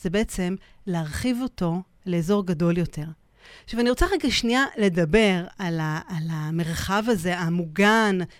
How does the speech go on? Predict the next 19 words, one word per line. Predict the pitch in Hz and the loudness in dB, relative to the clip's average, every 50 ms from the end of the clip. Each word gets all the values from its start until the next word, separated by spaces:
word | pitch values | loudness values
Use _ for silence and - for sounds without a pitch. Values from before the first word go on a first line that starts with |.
| - - | -6 -2
במרכאות, | 190 190 185 180 165 143 - 190 - 196 220 233 233 - | 0 0 0 0 -2 -4 -6 -4 -2 0 2 2 0 0
שמישהו | - 202 196 226 262 - - 311 269 233 - _ _ _ _ _ _ _ _ | -4 -4 -4 -4 -4 -2 -2 -2 -2 -4 -6 _ _ _ _ _ _ _ _
קרא | _ - 190 165 160 190 214 233 | _ -8 -6 -4 -2 -2 -2 -2
לו, | 233 214 190 180 - - | 0 -2 -2 -4 -4 -6
איך | 226 208 - | -10 -10 -10
קרא | - - 277 269 269 294 | -10 -8 -6 -4 -4 -4
לו? | 302 320 302 - _ - | -4 -4 -6 -8 _ -14
אזור | 170 - 190 180 175 | -8 -6 -4 -4 -2
הנוחות. | 175 165 151 - - - - - - - - - _ _ _ _ _ _ - - - - - - - - - - - _ _ _ _ _ _ _ _ _ _ _ _ _ _ _ _ _ _ _ - | -2 -4 -4 -6 -10 -12 -14 -16 -16 -18 -20 -20 _ _ _ _ _ _ -20 -20 -20 -20 -20 -20 -20 -20 -20 -20 -20 _ _ _ _ _ _ _ _ _ _ _ _ _ _ _ _ _ _ _ -8
אז | 202 190 - | -2 -2 0
אחד | 202 - 285 359 - | 0 0 2 2 2
הסיפורים | 392 - - 226 - - 190 165 190 262 262 226 202 190 190 | 2 2 0 -2 0 0 0 0 2 2 2 2 2 0 0
שאני | 175 - - - 185 170 170 175 190 - - - _ _ - 220 180 196 | -2 -2 -2 0 -2 -2 -2 -4 -8 -10 -18 -20 _ _ -6 -4 -2 -2
אוהבת | 247 294 277 - | -2 -2 -4 -2
לספר | 170 - - 202 - 208 208 196 | -2 -2 -2 -2 -2 -2 -2 -2
בהקשר | 170 160 - - 196 185 | -4 -6 -4 -4 -6 -4
של | 196 - - 196 165 175 - - | -4 -4 -4 -4 -6 -6 -6 -6
אזור | 165 160 190 196 | -4 -2 0 0
הנוחות, | 202 180 165 - - 202 190 185 180 - | 0 -2 -2 -4 -4 -4 -2 -2 -4 -6